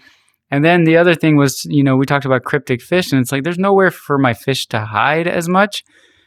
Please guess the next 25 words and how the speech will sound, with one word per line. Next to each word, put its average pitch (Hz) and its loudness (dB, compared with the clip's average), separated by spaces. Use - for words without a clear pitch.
So 143 2
now 156 2
I'm, 143 2
now 143 -2
my 180 0
brain's 143 0
going 143 2
down 135 0
this 131 -4
whole, 131 0
like, 123 0
do 123 -2
I 127 2
start 139 0
over 131 0
and 127 -4
rebuild 127 0
the 123 0
structure 127 -2
in 117 -2
my 117 -2
tank? 135 -2
Um, 131 0
and 156 0
then 185 2